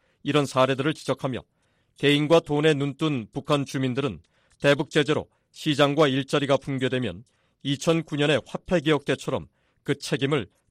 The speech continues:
김정은과 권력층에 돌릴 것이라고 분석했습니다. 리정호 씨는 김정은 위원장이 최근 전원회의 보고에서 제재로 인한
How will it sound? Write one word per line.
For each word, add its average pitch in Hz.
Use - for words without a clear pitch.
김정은과 143
권력층에 143
돌릴 143
것이라고 120
분석했습니다. 95
리정호 160
씨는 135
김정은 165
위원장이 165
최근 160
전원회의 151
보고에서 131
제재로 139
인한 156